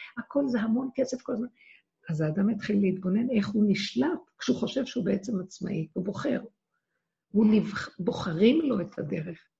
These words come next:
אז מה הם יעשו בני אדם? לא יוכלו לשלם. לאט לאט כל אחד יתחיל להתכנס ולהבין שהוא חייב לשים ראש באדמה, והוא לא,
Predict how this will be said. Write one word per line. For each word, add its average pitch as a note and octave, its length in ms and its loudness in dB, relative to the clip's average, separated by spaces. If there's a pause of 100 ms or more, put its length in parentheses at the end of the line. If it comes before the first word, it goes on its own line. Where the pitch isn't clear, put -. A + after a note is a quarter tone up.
(380)
אז F3 100 2
מה G#3 100 8
הם B3 120 2
יעשו C4+ 380 -2
בני D4+ 160 -4
אדם? C#4 300 -4 (260)
לא G3 60 6
יוכלו G#3 260 4
לשלם. A3 520 0 (560)
לאט G3+ 280 -2
לאט G3 220 0
כל G3+ 160 -4
אחד G3+ 200 -6
יתחיל - 340 -4
להתכנס F#3 640 -4
ולהבין E3 540 2 (340)
שהוא - 180 -6
חייב G3 220 -2
לשים F#3 280 -2
ראש E3 240 -4
באדמה, D#3+ 420 -2 (500)
והוא F3 220 2
לא, A#3+ 220 4